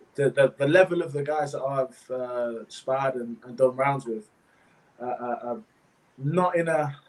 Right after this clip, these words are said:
in, in any kind of way, but, uh, I, I, I've been in there with, with guys who are, who operate at world level.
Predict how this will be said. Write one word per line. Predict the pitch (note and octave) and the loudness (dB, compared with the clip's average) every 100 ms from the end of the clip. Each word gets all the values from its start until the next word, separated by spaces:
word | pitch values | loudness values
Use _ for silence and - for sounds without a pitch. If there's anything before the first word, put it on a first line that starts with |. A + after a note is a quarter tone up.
| _ _ _ _ _ - | _ _ _ _ _ -6
in, | D3 D3 C#3+ | -2 -2 -2
in | D3 D3+ | 0 2
any | D3+ D3 | 2 0
kind | D#3 D3+ | 0 2
of | C#3+ | 8
way, | D3+ | 8
but, | C#3+ C3+ | 6 0
uh, | C3 C3 B2+ B2+ _ _ C#3 | 0 0 0 -4 _ _ -4
I, | |
I, | C#3+ A3 A3 F3+ | 0 2 2 0
I've | |
been | G#3+ G#3 | 0 0
in | F#3 | 0
there | F3+ E3 | 0 -2
with, | D#3 C#3+ D3+ | -4 -12 -10
with | D3 | -8
guys | - D#3+ D3+ - | -2 0 0 -2
who | D3 C#3 | -4 -2
are, | B2+ B2+ _ _ _ _ _ _ | -4 -8 _ _ _ _ _ _
who | D3+ D#3 | -4 -2
operate | E3 D#3+ D#3 | -2 0 0
at | C3 C#3 | 0 2
world | D3+ C#3+ | 0 2
level. | D#3 A2+ | 0 -2